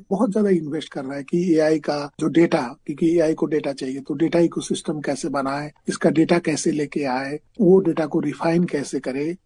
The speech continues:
वो data को validate कैसे करे जो कि एआई consume करेगा। उसके बाद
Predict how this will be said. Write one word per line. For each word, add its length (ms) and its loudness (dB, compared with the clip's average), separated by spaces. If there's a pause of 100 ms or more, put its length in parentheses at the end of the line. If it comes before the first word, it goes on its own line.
वो 100 8
data 240 2
को 140 0
validate 440 4
कैसे 260 -4
करे 200 -6
जो 180 0
कि 200 0
एआई 360 2 (180)
consume 400 -2
करेगा। 460 -4 (160)
उसके 260 2
बाद 340 2